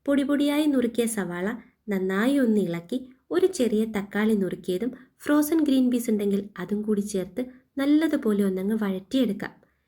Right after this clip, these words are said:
ശേഷം മുളക് പൊടിയും മല്ലിപ്പൊടിയും മഞ്ഞൾപ്പൊടിയും മസാലപ്പൊടിയും ചേർത്ത് രണ്ട് മിനിറ്റ് ഒന്ന് ഇളക്കിയതിലേക്ക് നേരത്തെ അരച്ച് മാറ്റിവെച്ച കൂട്ടും ആവശ്യത്തിനുപ്പും അല്പം വെള്ളവും കൂടി ചേർത്ത് ഒന്നങ്ങ് അടച്ച് വയ്ക്കാം.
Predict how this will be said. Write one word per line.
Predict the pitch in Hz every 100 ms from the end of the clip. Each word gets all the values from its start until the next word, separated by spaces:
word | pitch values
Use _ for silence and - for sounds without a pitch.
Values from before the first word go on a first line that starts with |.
| _ -
ശേഷം | - 208 208 233 - - -
മുളക് | 254 269 302
പൊടിയും | 302 311 302
മല്ലിപ്പൊടിയും | 240 214 226 233 233 226
മഞ്ഞൾപ്പൊടിയും | 202 190 202 208 208 220
മസാലപ്പൊടിയും | 185 - 196 202 214 208 208
ചേർത്ത് | 196 165 - 254 - _ _ -
രണ്ട് | 262 277 330
മിനിറ്റ് | 311 254 -
ഒന്ന് | 220
ഇളക്കിയതിലേക്ക് | 190 180 - 220 202 190 170 - 269 - _ _ -
നേരത്തെ | 226 220 214 254 339
അരച്ച് | 285 247 254
മാറ്റിവെച്ച | 220 202 214 220 214
കൂട്ടും | 214 196 170 185 247 - _ -
ആവശ്യത്തിനുപ്പും | 254 277 285 277 254 190 - 233 - - _
അല്പം | 262 285 294 349 294
വെള്ളവും | 208 196 208
കൂടി | 208 214
ചേർത്ത് | 214 180 165 247 - - _ -
ഒന്നങ്ങ് | 294 269 220
അടച്ച് | 196 180 - 233
വയ്ക്കാം. | 208 -